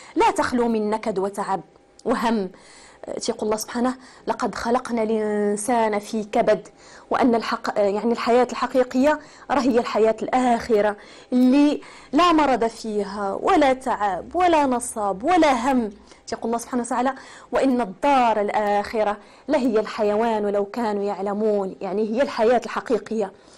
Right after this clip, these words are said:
فإلا دقنا أحبتي المرارة ديال الدنيا، اشتقنا إلى الجنة. كيف-، فكيفاش غادي نشتاقوا للجنة وحنا عايشين في هذه الدنيا هانيين؟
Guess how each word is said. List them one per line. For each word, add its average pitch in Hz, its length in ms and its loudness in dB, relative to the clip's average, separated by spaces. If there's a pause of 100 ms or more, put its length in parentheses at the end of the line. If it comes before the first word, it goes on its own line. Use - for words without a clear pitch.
(360)
فإلا 349 220 2
دقنا 254 300 -2
أحبتي - 540 -4
المرارة 233 520 0
ديال 220 240 2
الدنيا، 285 480 2 (1040)
اشتقنا 277 480 -2
إلى 220 200 -2
الجنة. 226 480 0 (340)
كيف-، - 100 -8 (120)
فكيفاش 381 400 -2
غادي 330 180 4
نشتاقوا 320 400 0
للجنة 320 420 2 (440)
وحنا 320 220 0
عايشين 285 360 2
في 294 120 -2
هذه 233 120 0
الدنيا 277 380 2
هانيين؟ 262 840 2